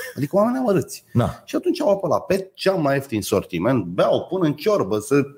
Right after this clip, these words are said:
Speaker 1: ce-or face cu ea?
Speaker 2: Aia numită apă de izvor. Atenție,
Speaker 1: Da.
Speaker 2: oameni buni, vedeți cu asta, cu apă de izvor, că există apă de izvor și apă de izvor.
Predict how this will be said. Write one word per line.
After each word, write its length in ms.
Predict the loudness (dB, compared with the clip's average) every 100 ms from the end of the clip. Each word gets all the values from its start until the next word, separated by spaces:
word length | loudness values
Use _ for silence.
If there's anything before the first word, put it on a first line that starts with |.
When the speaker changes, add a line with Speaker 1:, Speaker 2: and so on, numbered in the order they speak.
| -14
Speaker 1:
ce-or 200 | 0 0
face 280 | 2 0 0
cu 100 | -2
ea? 100 | -2
Speaker 2:
Aia 240 | 0 0 0
numită 360 | -2 -2 -2
apă 300 | 0 0 0
de 120 | 2 2
izvor. 380 | 2 2 0 0
Atenție, 440 | -2 0 0 2
Speaker 1:
Da. 60 | 2
Speaker 2:
oameni 320 | 2 4 2
buni, 220 | 2 0
vedeți 320 | 0 0 0 0
cu 80 |
asta, 240 | -2 -2 -4
cu 120 | 0
apă 220 | 0 0
de 120 | 2
izvor, 360 | 2 2 0 0
că 100 | 0
există 240 | -2 2
apă 240 | 2 2 0
de 120 | 0
izvor 280 | 0 0 0
și 100 | 0
apă 200 | 0 0
de 100 | 0
izvor. 400 | 0 2 0 0